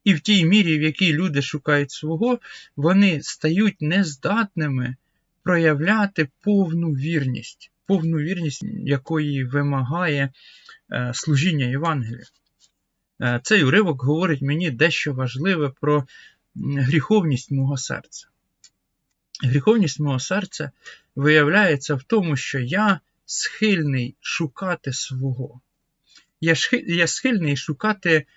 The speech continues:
вигоди і матеріального забезпечення, наприклад. Я схильний шукати, е, слави та визнання. Я схильний шукати,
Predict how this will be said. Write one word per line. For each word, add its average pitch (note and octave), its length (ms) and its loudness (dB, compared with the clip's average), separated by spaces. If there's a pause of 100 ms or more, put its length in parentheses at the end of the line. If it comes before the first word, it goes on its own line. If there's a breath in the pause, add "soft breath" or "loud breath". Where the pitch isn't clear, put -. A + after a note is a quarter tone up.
(200 soft breath)
вигоди C3+ 720 0
і C3 60 -2
матеріального C#3+ 760 0
забезпечення, C3+ 960 -10
наприклад. - 580 -20 (440)
Я C#3+ 160 4
схильний F3 520 0
шукати, D#3 720 0 (340 soft breath)
е, B2 220 -4
слави E3+ 500 0
та C#3+ 200 -4
визнання. C3 840 -2 (320)
Я C#3 220 0
схильний D#3 520 -2
шукати, D3 640 0